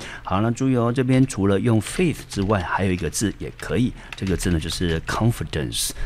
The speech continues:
它的意思也是自信的意思。好，所以呢，当呢其他人呢怪罪你、责备你或者是怀疑你的时候，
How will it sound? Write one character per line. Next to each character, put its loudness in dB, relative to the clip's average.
它 0
的 0
意 0
思 0
也 -6
是 -2
自 -2
信 -4
的 -16
意 -10
思。 -4
好， 4
所 4
以 8
呢， 8
当 6
呢 8
其 2
他 2
人 6
呢 4
怪 2
罪 4
你、 4
责 -2
备 2
你 4
或 -2
者 -4
是 -4
怀 -2
疑 6
你 6
的 -4
时 -4
候， 0